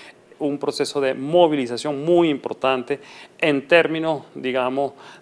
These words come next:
de, eh, un liderazgo, eh, eh, orientado y, y en términos de organizar también a la juventud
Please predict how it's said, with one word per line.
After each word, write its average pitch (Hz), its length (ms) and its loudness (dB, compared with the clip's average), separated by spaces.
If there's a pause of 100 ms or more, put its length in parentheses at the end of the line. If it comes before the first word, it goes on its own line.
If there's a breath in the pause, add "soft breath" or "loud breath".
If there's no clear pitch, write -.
de, 123 520 -2
eh, 127 400 0
un 139 240 -2
liderazgo, 135 880 2
eh, 120 680 -4
eh, 117 240 -8
orientado 120 640 -2 (840 loud breath)
y, 123 440 -8
y 127 140 -6
en 123 120 -8
términos 131 440 -2
de 131 240 -2
organizar 127 500 -4
también 151 260 -4
a 151 40 -2
la 143 80 -2
juventud 156 760 2